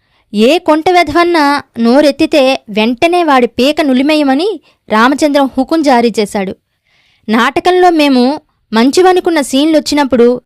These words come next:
చప్పట్లు కొట్టమన్నాం. కొన్ని కొన్ని పాటలకు వన్స్ మోర్లు కొట్టడానికి ప్రత్యేకంగా కొందరిని ఏర్పాటు చేశాడు కోటేశ్వరరావు.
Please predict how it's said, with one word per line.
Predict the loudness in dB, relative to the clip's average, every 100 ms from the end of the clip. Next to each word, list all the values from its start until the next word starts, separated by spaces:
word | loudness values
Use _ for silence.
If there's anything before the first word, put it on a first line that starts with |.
| -6
చప్పట్లు | -6 -2 -2 -2
కొట్టమన్నాం. | -2 -2 -2 -2 -4 -8 _ _ _ _ _ _ -4
కొన్ని | 0 0
కొన్ని | 0 0
పాటలకు | 0 2 2 2 0 2 0 0 _
వన్స్ | -2 -2 -2 2
మోర్లు | 2 2
కొట్టడానికి | 0 -2 0 0 -2 -2 -4 -6 _ -6
ప్రత్యేకంగా | -6 0 0 0 -2 -2
కొందరిని | -2 -2 0 0
ఏర్పాటు | 0 -2 0 -2 0
చేశాడు | -4 0 0 2 0 -6 _
కోటేశ్వరరావు. | -4 -2 -4 -2 -4 -4